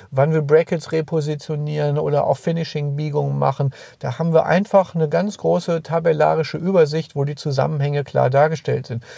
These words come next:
So wird es für jeden Behandler super schnell nachvollziehbar, wie man das Ganze umsetzen kann.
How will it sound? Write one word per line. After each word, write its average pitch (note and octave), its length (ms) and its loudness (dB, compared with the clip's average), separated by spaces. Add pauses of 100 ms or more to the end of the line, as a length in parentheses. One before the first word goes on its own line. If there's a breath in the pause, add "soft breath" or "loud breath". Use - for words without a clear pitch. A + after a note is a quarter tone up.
So C#3 180 4
wird D#3+ 140 0
es E3+ 120 -4
für D3+ 100 -4
jeden D#3+ 340 -2
Behandler D#3 460 2 (160 loud breath)
super F3 440 0
schnell E3 280 2
nachvollziehbar, C#3 1040 -2 (380 loud breath)
wie C#3 100 0
man C#3+ 160 2
das C3+ 160 -2
Ganze B2+ 320 -2
umsetzen D3 480 -2
kann. C3+ 320 -12